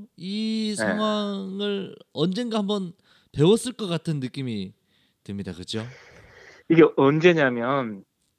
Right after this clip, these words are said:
Speaker 2: 미국이, 미국의 기본 전략이 그랬던 거예요. 이 차 세계대전이 끝난, 그러니까 천구백사십오 년 이 차 세계대전이 끝나자마자 미국은 이제 계산하기 시작합니다. 일본을 중심으로 해서 당시만 해도 일본이 그 동아시아에서 가장 힘-,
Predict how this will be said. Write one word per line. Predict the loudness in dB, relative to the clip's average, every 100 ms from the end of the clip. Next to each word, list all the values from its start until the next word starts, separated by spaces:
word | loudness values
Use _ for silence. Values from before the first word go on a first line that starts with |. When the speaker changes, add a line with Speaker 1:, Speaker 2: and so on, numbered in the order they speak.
| _ _ -8
Speaker 2:
미국이, | 0 0 2 4 6 6 4 -2
미국의 | -10 -4 -2 4 6 6 2
기본 | -2 6 6
전략이 | 6 2 0
그랬던 | -4 -14 -20 -20
거예요. | -14 -14 -12 -4
이 | 2
차 | 4
세계대전이 | 6 8 8 6
끝난, | 2 -2 -4 -8 _ _ _
그러니까 | 0 2
천구백사십오 | 0 2 2 2 0 2 2
년 | 6 6 4 0 -10 _ _ _
이 | 0
차 | 0
세계대전이 | 4 4 6 4 4 -2
끝나자마자 | -2 4 8 8 8 6 4 4 4 4 2 _ _ _ _ _ _ _ _
미국은 | -2 0 0 4 6 6
이제 | 0 0
계산하기 | 0 2 0 -2
시작합니다. | -6 -10 -12 -2
일본을 | 8 10 12 10 8
중심으로 | 4 0 0 0
해서 | 0 -2 -6 -8 _ _ _
당시만 | -12 -10 0 4 4
해도 | 4
일본이 | 0 2 2 0 -2
그 | -4 0
동아시아에서 | 2 2 2 0
가장 | -4 0 4 6
힘-, | 4